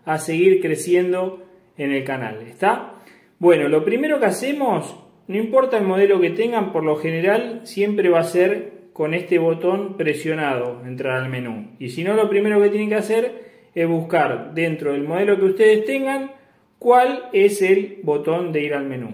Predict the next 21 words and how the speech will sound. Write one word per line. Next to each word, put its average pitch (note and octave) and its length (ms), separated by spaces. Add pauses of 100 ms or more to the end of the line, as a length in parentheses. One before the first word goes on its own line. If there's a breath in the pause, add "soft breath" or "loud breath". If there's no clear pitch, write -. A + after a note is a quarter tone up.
(560 soft breath)
Ahí G3+ 200
estamos G#3 420
en G3 100
el G#3 120
menú, C4+ 260
vamos A3+ 340
a G#3 60
ir A3+ 120
bajando G#3+ 800 (800)
y F3 100
vamos A3 400
a G3+ 120
ir, A#3 400
seguimos G3 680
siempre, A3 400
vamos F#3+ 340
a F3+ 40
buscar, D#3 340
o B2+ 80
sea, C3+ 540 (160)
menú, D#3+ 640